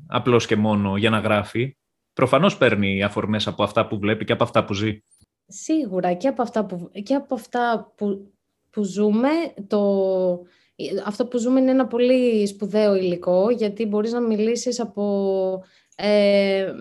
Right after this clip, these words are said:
Speaker 2: τα μάτια, ε, πραγματικά, ε, εντελώς βιωματικά. Αλλά σίγουρα και αυτά που ζουν οι άλλοι μας δίνουν, ε, μια πολύ μεγάλη όθηση. Δηλαδή, δεν, δεν μένεις ανεπηρέαστος από την πραγματικότητα τριγύρω.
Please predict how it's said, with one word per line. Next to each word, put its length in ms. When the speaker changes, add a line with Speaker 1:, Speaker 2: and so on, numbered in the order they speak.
Speaker 2:
τα 120
μάτια, 840
ε, 340
πραγματικά, 840
ε, 180
εντελώς 360
βιωματικά. 840
Αλλά 260
σίγουρα 380
και 140
αυτά 220
που 100
ζουν 220
οι 140
άλλοι 540
μας 300
δίνουν, 400
ε, 340
μια 460
πολύ 200
μεγάλη 420
όθηση. 520
Δηλαδή, 300
δεν, 140
δεν 160
μένεις 300
ανεπηρέαστος 1000
από 180
την 120
πραγματικότητα 840
τριγύρω. 720